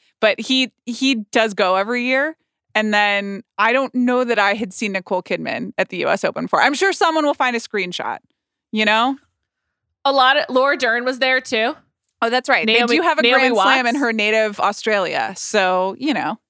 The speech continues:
Speaker 2: Many friends of Nicole Kidman. Uh,
Speaker 1: Yeah.
Speaker 2: uh, other Oscar winners. Uh, Charlize Theron was there.
Speaker 1: Oh, yeah,
Speaker 2: She looked,
Speaker 1: that's right. She looked
Speaker 2: she was
Speaker 1: great.
Speaker 2: wearing
Speaker 1: I
Speaker 2: a cool outfit. Yeah.
Speaker 1: Yeah, it was Dior.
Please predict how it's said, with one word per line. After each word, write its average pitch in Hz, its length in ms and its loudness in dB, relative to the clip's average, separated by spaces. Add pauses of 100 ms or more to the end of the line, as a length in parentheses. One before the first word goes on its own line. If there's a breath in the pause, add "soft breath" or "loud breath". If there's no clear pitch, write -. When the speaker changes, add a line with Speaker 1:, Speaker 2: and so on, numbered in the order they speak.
(480)
Speaker 2:
Many 240 240 0
friends 233 300 0
of 208 80 -4
Nicole 180 240 -4
Kidman. 160 380 -6
Uh, - 120 2
Speaker 1:
Yeah. 226 140 2
Speaker 2:
uh, 226 180 0
other 254 240 2
Oscar 240 320 -2
winners. 165 480 -6
Uh, 185 100 0
Charlize 202 420 -2
Theron 185 360 -2
was 247 140 -6
there. 277 220 0
Speaker 1:
Oh, 269 120 4
yeah, 247 220 2
Speaker 2:
She 247 60 4
looked, 208 80 0
Speaker 1:
that's 214 180 -2
right. 196 240 -2 (220)
She - 160 -4
looked 240 240 -4
Speaker 2:
she 220 140 2
was - 100 4
Speaker 1:
great. - 60 -6
Speaker 2:
wearing - 140 2
Speaker 1:
I - 20 0
Speaker 2:
a - 40 -8
cool 247 200 0
outfit. 185 520 0
Yeah. 156 280 -2
Speaker 1:
Yeah, 202 220 2
it 226 100 0
was 247 140 -2
Dior. 240 240 0